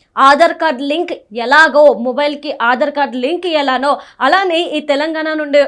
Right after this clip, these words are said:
ఏదైతే కొత్తగా డిజిటల్ కార్డు వస్తుందో ఈ కార్డు కూడా లింక్ చేయాల్సిన అవసరం ఎంతైనా ఉంది అంటూ కూడా అధికారులు చెప్తున్నారు. ఇక ఇదే నేపథ్యంలో ఆధార్ కార్డు, రేషన్ కార్డు వీటన్నిటిని కూడా లింక్ చేస్తారు.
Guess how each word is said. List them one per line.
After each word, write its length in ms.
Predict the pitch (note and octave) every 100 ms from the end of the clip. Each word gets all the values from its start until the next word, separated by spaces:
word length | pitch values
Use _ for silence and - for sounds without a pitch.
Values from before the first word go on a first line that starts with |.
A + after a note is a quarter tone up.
| -
ఏదైతే 340 | B3+ C#4+ D4+
కొత్తగా 460 | - C#4+ C#4+ E4+ F4+
డిజిటల్ 400 | D4+ C#4+ D#4+ D4+
కార్డు 460 | - C4+ C#4+ C4+
వస్తుందో 440 | D#4+ - C#4+ D4 - - D4
ఈ 80 |
కార్డు 460 | D#4 D#4 D4 C#4+ F4
కూడా 200 | E4 E4+
లింక్ 400 | D#4+ C#4 D4+ D4
చేయాల్సిన 560 | D4+ C#4 C#4 C#4+ D4 - _ -
అవసరం 480 | C#4+ F4+ G#4 G4+ D4+
ఎంతైనా 440 | C4 C#4 F4 F4
ఉంది 320 | D#4+ D4 D4
అంటూ 200 | D4+ D4
కూడా 140 | D4 F4
అధికారులు 400 | A#3+ A#3+ A3+ G3+
చెప్తున్నారు. 720 | A#3 G3+ G3+ F3+ _ _ D#4
ఇక 100 | F4+
ఇదే 160 | F4+ G#4+
నేపథ్యంలో 920 | A4+ G#4+ E4+ A#3 D4 D4 E4 A4+ - _ _ _ _ _ _ -
ఆధార్ 320 | C4+ D4 F4+
కార్డు, 520 | - E4 E4 - - A3
రేషన్ 340 | C#4 C#4 D4
కార్డు 200 | D4+ C4+
వీటన్నిటిని 560 | C4+ C#4 C4+ E4 D4+ E4+
కూడా 180 | D4
లింక్ 320 | D#4+ C4+ A#3+ B3
చేస్తారు. 320 | A#3+ D3+